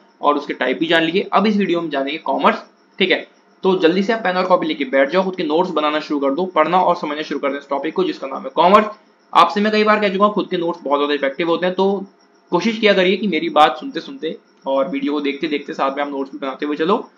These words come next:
तो आपका बहुत ज्यादा उससे फायदा हो जाएगा। और notes आपको free में बिल्कुल available हो जाएंगे Telegram channel पर, अगर आपने ज्वाइन नहीं किया तो उसको जाके ज्वाइन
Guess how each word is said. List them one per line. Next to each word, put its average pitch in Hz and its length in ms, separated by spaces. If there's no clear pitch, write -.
तो 202 100
आपका 143 280
बहुत 147 240
ज्यादा 147 160
उससे 143 200
फायदा 131 280
हो 147 180
जाएगा। 165 260
और 214 160
notes 160 220
आपको 175 240
free 156 240
में 165 120
बिल्कुल 151 240
available 139 320
हो 139 160
जाएंगे 139 220
Telegram 139 440
channel 160 180
पर, 202 220
अगर 196 160
आपने 196 220
ज्वाइन 170 240
नहीं 143 160
किया 143 120
तो 151 60
उसको 151 160
जाके 135 240
ज्वाइन 139 260